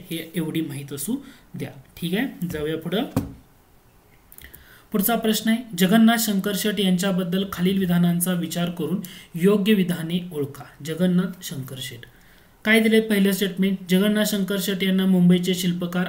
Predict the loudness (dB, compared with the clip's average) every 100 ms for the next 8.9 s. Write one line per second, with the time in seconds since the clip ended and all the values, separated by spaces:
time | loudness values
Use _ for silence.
0 | -6 -6 0 0 0 2 2 2 0 -6
1 | -6 -16 -20 -20 -8 2 4 4 2 2
2 | 2 2 2 0 2 0 0 0 2 0
3 | -2 -4 -4 -4 -4 -2 -2 -2 -8 -12
4 | -20 -20 -2 2 6 6 6 2 0 2
5 | 2 2 0 0 0 0 -2 -2 -2 -10
6 | -20 -6 -2 2 2 2 -2 -4 -10 -16
7 | 0 2 2 -2 0 2 2 4 4 4
8 | 4 2 -2 -4 -6 -6 -8 -12